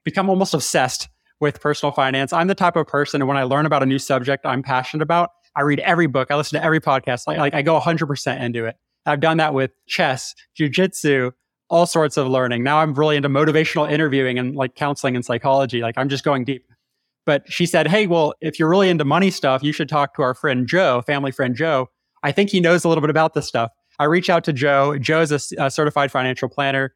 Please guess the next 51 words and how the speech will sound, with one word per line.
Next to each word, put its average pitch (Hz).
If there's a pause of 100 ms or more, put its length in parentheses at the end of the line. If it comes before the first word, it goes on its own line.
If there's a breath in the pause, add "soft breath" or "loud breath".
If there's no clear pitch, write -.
(120)
a -
C -
F 131
P 127
professional. 127 (360)
And 131
he 147
said, 160
"Hey, 170
if 131
you 180
wanna 202
really 160
drink 151
out 147
of 135
the 135
fire 135
hose 135
and 131
learn 131
a 120
lot 120
about 151 (300)
finance, 151 (240)
regardless 180
of 165 (140)
if 175
you 175
change 160
careers 165
or 156
not, 143
if 135
you 151
just 151
wanna 147
become 143 (300)
more 165
knowledgeable 151
about 135
financial 131
stuff, 123 (320)
enroll 160
in 160
a 151
C -
F 151
P 147
education 127
program," 117